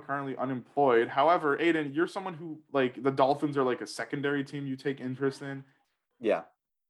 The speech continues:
Speaker 2: they're, they're my second favorite team, and I, I really liked Brian Flores as a coach there.
Speaker 1: Fired
Speaker 2: And I
Speaker 1: for
Speaker 2: thought
Speaker 1: no real reason, it seemed like,
Speaker 2: Fi-,
Speaker 1: right?
Speaker 2: fired because they decided in, like, week seven that they were gonna fire him probably when the team was doing bad, and then they just let him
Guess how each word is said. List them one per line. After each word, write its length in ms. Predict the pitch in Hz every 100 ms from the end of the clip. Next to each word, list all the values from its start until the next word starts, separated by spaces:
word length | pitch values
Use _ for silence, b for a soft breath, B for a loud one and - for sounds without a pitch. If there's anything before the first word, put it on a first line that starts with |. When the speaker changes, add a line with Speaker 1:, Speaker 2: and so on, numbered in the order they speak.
| -
Speaker 2:
they're, 220 | 117 113 -
they're 140 | 120
my 120 | 123
second 320 | 113 104 101
favorite 320 | 92 85 80 -
team, 240 | 82 90 82
and 140 | 92
I, 220 | 95 98
I 180 | 95 110
really 260 | 113 117 110
liked 280 | 104 98
Brian 240 | 98 95 92 -
Flores 320 | 92 90 -
as 120 | 82 _
a 40 | 95
coach 240 | 90 - -
there. 260 | 80 87 110 _ _ _ -
Speaker 1:
Fired 420 | - 240 320 403
Speaker 2:
And 80 | 339
I 40 |
Speaker 1:
for 40 | - 233
Speaker 2:
thought 120 | 202
Speaker 1:
no 220 | 165 180 202
real 380 | 147 151 151 131
reason, 500 | 120 123 110 104 104
it 160 | 110
seemed 280 | - 101 101
like, 200 | 113 -
Speaker 2:
Fi-, 260 | 143 143 135
Speaker 1:
right? 200 | 156 -
Speaker 2:
fired 460 | 151 170 190 185
because 320 | 151 143 127 113
they 140 | 117
decided 580 | 117 - 95 95 92 92
in, 60 | 92
like, 140 | 90 -
week 120 | 92 -
seven 380 | - 82 85 82
that 140 | 85
they 80 | 87
were 120 | 82
gonna 160 | 90 90
fire 340 | 85 85 87
him 160 | 98 95
probably 380 | - 87 101 95
when 120 | 95
the 60 |
team 220 | 98 92 80
was 120 | 95
doing 260 | 78 76 92
bad, 340 | 65 73 110 - _
and 120 | 107 101
then 100 | 98
they 60 |
just 240 | 92 - 98
let 100 |
him 140 | 95